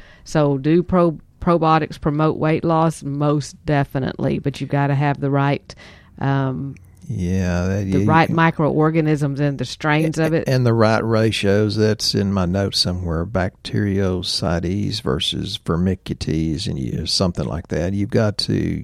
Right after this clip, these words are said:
Speaker 2: gotta have the right ratios. And
Speaker 1: Yeah.
Speaker 2: so you gotta work on that.
Speaker 1: 'Cause they will alter levels of specific hormones in the body that regulate your appetite and hunger.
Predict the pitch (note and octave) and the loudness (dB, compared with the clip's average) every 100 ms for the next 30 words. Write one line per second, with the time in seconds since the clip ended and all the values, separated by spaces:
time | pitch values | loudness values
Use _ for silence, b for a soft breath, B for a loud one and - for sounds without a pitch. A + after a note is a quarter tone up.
0 | G#2 A#2+ G2 F#2 F2 D2+ F2 C2+ B1 A#1 | -8 -4 -2 0 -2 -2 -2 -2 -2 -2
1 | - - G1+ A#1 - A2+ F2+ E2 C#3+ C3+ | -2 -4 -6 -6 -6 -2 -2 -2 2 4
2 | D3 - A#2+ E2 F2+ E2+ - A1+ B1 - | 4 4 2 2 0 -2 -6 -8 -12 -16
3 | _ - E3 D#3+ D3 C#3 - D#3 D3+ D3+ | _ -6 -2 0 0 -2 0 -2 -2 -2
4 | C#3 D3 D3 D3 B2+ C3 B2+ - C3 - | 0 0 0 -2 -2 -4 -6 -6 -6 -2
5 | D3 - C#3 D#3 D3+ C3+ B2+ C3+ C3 B2 | -4 -4 0 2 4 2 2 0 0 0
6 | B2+ B2+ C3 - C3+ C3+ C3+ C3 C3 - | 0 2 0 0 0 0 0 0 0 -2
7 | B2+ C#3 D3 C#3 - C3 C3 - B2 C3 | -2 0 0 -2 -2 0 0 -4 -6 -2
8 | D3+ D3 G2+ G#2+ | -2 -2 -4 -6